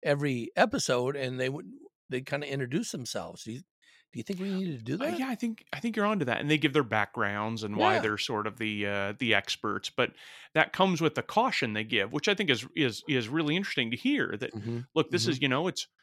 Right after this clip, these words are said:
Speaker 2: rule zero, it's your table, and, uh,
Speaker 1: Right.
Speaker 2: and keep that in mind ultimately. That's a, that's a really good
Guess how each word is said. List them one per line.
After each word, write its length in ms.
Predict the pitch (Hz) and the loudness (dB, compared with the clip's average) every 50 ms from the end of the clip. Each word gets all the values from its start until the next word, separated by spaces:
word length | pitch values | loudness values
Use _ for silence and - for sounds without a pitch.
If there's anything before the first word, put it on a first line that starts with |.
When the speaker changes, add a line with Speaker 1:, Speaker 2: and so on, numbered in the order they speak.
| _ _ _ _ | _ _ _ _
Speaker 2:
rule 260 | - 135 175 196 208 | 2 6 6 6 6
zero, 500 | 170 139 208 233 247 147 101 - - 92 | 6 2 0 0 0 0 0 0 0 -2
it's 140 | - - - | -2 2 4
your 180 | 131 151 180 190 | 4 6 6 4
table, 520 | - 185 208 240 196 - - - - - _ _ _ _ | 4 2 2 2 0 -2 -4 -4 -6 -8 _ _ _ _
and, 380 | - 110 113 120 117 113 113 113 | -2 0 0 0 0 0 2 2
uh, 400 | 110 110 110 107 104 101 104 - - | 2 2 2 0 0 0 -2 0 0
Speaker 1:
Right. 80 | 120 113 | 0 2
Speaker 2:
and 340 | 110 110 107 104 110 117 - - | 2 2 2 0 -2 -6 -8 -6
keep 180 | - 170 147 | -6 -2 0
that 160 | - 143 170 185 | 2 2 2 2
in 100 | 156 117 | 0 0
mind 300 | 117 117 113 110 113 113 - | 0 2 2 2 0 0 0
ultimately. 540 | - 175 - - 139 - - - - - - | -2 -2 -2 -4 -6 -6 -6 -6 -8 -4 -2
That's 160 | - 240 - | -2 0 0
a, 100 | - 311 311 - | 0 0 0 0
that's 180 | 196 214 - | 0 0 0
a 120 | 302 285 208 139 131 | -2 -4 -4 -4 -2
really 320 | 147 175 214 226 226 208 | -2 -2 -2 -2 -4 -4
good 560 | 160 139 - 139 143 151 147 139 131 123 113 | -4 0 2 4 6 6 6 4 2 0 -4